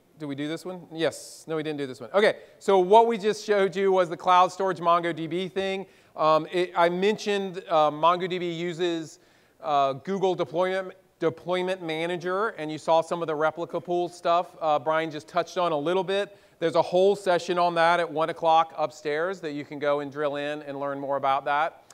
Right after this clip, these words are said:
And I know some of these sessions conflict in time. All this is being preserved on the internets forever, so, uh, you can go watch these at, at your leisure later.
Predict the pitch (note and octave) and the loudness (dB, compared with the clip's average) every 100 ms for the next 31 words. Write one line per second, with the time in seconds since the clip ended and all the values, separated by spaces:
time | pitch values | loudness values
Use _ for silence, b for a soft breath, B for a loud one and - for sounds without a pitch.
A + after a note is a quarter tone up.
0 | b b E3 F3 F#3+ F#3+ - F#3 F#3 F#3+ | b b 0 2 4 2 2 -2 -2 -4
1 | F3 F3+ D#3+ E3+ E3 - D#3+ - E3 E3 | 0 2 2 -2 -8 -8 -12 -4 -4 -4
2 | E3 E3 D#3+ D3+ D3+ D3 b b E3 F3 | -8 -6 -2 -2 -2 -6 b b 6 8
3 | G3 E3 F3+ F3+ F3 D#3 C#3+ D#3+ D#3+ D#3 | 8 6 0 -2 -4 -10 -6 -4 -4 -6
4 | - D3 D#3+ D#3+ D#3+ D3 D3+ D3+ D3+ D3+ | -8 -6 -2 0 0 0 -2 -2 -4 -4
5 | D3 C#3+ C#3 - - D3+ C#3+ D3 D3 D3 | -2 -4 -4 -10 -10 -2 0 0 -2 -8
6 | D3 C#3+ C3+ C3 B2+ C3 C3 C#3+ D3+ D3 | -6 -4 -2 -2 -2 -2 -4 -8 -4 -2
7 | C3+ C#3 C#3 - C#3 C3 C3 - C3+ C3 | 2 0 0 -6 -10 -8 -10 -8 -8 -6
8 | B2+ B2 B2 A#2+ A2+ A2+ G#2+ | -6 -4 -4 -4 -8 -8 -8